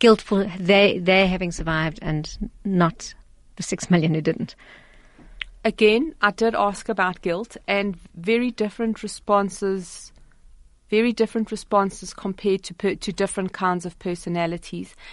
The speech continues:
Speaker 2: Some had more survival guilt than others. What I found is that, for example, one woman had intense survival guilt, and that was because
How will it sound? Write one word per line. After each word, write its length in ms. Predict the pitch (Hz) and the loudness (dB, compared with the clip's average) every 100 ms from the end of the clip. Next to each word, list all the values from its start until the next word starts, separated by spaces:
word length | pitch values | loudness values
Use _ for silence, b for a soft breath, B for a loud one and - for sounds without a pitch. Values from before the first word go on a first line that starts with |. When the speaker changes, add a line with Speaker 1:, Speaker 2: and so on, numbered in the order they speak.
| B - | B -4
Speaker 2:
Some 280 | - 269 269 | 4 6 6
had 180 | 247 | 4
more 220 | 214 214 220 | 4 2 2
survival 600 | - 185 190 190 190 185 | -2 0 4 4 2 -2
guilt 340 | 196 185 175 | -2 -4 -4
than 160 | 180 175 | -4 0
others. 480 | 170 170 240 - - b b b | 0 -2 -4 -8 -20 b b b
What 240 | 214 208 | 2 4
I 200 | 202 240 | 6 6
found 420 | 269 233 202 190 190 | 4 4 6 4 0
is 240 | 208 175 | -4 -2
that, 380 | 185 190 - - - - | -2 -2 -4 -18 -20 -20
for 220 | - 214 | -2 2
example, 540 | 214 170 202 196 - 185 | 2 4 2 2 -2 0
one 280 | 196 208 196 | 2 2 0
woman 260 | 196 185 | -2 -2
had 240 | 180 185 175 | -2 -4 -6
intense 540 | - 190 - 226 226 | -6 -6 0 2 2
survival 520 | - 214 180 175 165 170 | 0 -2 0 0 0 -6
guilt, 340 | 170 160 170 190 | -6 -6 -6 -4
and 120 | 180 | -4
that 200 | 185 196 | -4 -6
was 140 | 190 | -8
because 440 | - - 190 180 | -10 -6 -4 -4